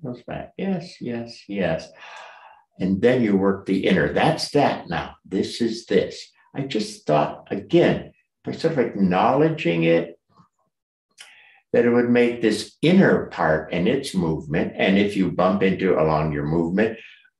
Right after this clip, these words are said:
another phase of, of that, you know what it is. And you go, same thing, you acknowledge it. That's that.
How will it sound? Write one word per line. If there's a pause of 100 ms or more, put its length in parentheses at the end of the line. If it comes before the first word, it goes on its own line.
(220)
another
phase
of, (680)
of
that, (380)
you
know
what
it
is.
And
you
go, (100)
same
thing,
you
acknowledge
it. (1700)
That's
that.